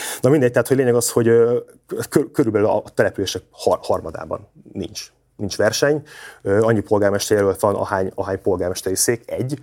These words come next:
És ami az igazán döbbenetes, hogy nyilván, nyilván ez a legkisebb településeket, ö, jellemzi, de találunk kilenc olyan települést, ami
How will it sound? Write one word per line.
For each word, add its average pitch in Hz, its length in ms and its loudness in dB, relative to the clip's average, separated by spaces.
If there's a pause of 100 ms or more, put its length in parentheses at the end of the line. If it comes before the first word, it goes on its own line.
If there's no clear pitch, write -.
(440)
És - 100 -8
ami 123 80 4
az 127 60 2
igazán 120 260 2
döbbenetes, 113 540 0
hogy 120 100 0
nyilván, 123 220 0
nyilván 120 200 2
ez 110 100 0
a 110 40 4
legkisebb 110 340 -2
településeket, 104 680 -4
ö, 104 260 -2
jellemzi, 104 680 0
de 110 420 2
találunk 107 480 0
kilenc 92 360 -2
olyan 92 140 -6
települést, 104 480 -4
ami 107 260 -2